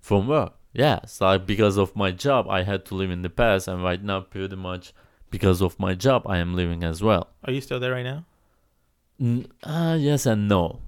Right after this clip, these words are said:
Speaker 1: I'm
Speaker 2: You're not
Speaker 1: on the paper, yes, but
Speaker 2: but
Speaker 1: they
Speaker 2: you're not
Speaker 1: don't
Speaker 2: showing up?
Speaker 1: they don't know that I quit.
Speaker 2: <laughs> Well, it's not like we're gonna give 'em a shout out anyways.
Speaker 1: Yeah, they're gonna know that.
Speaker 2: Yeah, I'm sure they already
Speaker 1: It's
Speaker 2: do.
Speaker 1: They already knew.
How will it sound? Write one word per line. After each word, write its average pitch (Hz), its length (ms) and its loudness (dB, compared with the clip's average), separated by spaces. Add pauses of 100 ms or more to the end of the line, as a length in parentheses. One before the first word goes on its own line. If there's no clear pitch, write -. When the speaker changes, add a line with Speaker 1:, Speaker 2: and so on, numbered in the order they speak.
(500)
Speaker 1:
I'm 98 220 4
Speaker 2:
You're 120 80 2
not 110 80 2
Speaker 1:
on 110 40 0
the 113 80 6
paper, 131 380 6
yes, 107 400 4
but - 140 -2
Speaker 2:
but 120 80 0
Speaker 1:
they 101 60 2
Speaker 2:
you're 95 100 0
not 107 140 2
Speaker 1:
don't - 20 -2
Speaker 2:
showing 113 320 -6
up? 117 200 -14 (540)
Speaker 1:
they 98 140 2
don't 107 240 0
know 107 180 -2
that 95 160 -2
I 92 140 -2
quit. - 520 -8 (340)
Speaker 2:
<laughs> 143 460 2 (320)
Well, 127 120 0
it's 123 100 0
not 123 80 0
like 113 100 -4
we're 107 80 -8
gonna 110 140 -6
give 104 140 -8
'em 101 40 -8
a 101 40 -6
shout 110 260 -10
out 110 160 -10
anyways. 110 500 -10 (480)
Speaker 1:
Yeah, 98 280 -6 (340)
they're 123 200 2
gonna 87 240 -6
know 82 220 -8
that. 90 200 -10 (440)
Speaker 2:
Yeah, 107 280 -10 (520)
I'm 143 80 -6
sure 175 160 -2
they 110 160 0
already 107 240 -2
Speaker 1:
It's 110 100 -4
Speaker 2:
do. 113 180 -8 (520)
Speaker 1:
They 123 160 6
already 180 320 6
knew. 92 460 0